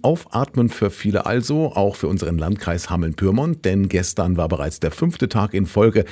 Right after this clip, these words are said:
an dem hier die Sieben-Tage-Inzidenz unter fünfunddreißig lag. Ab morgen sind dann zahlreiche Lockerungen möglich.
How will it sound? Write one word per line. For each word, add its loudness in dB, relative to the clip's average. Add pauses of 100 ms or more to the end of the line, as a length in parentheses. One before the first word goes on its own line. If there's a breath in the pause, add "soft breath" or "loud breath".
(220 loud breath)
an 0
dem 2
hier 0
die 0
Sieben-Tage-Inzidenz -2
unter 0
fünfunddreißig -4
lag. -6
Ab -2
morgen 2
sind 0
dann 2
zahlreiche 0
Lockerungen 0
möglich. 0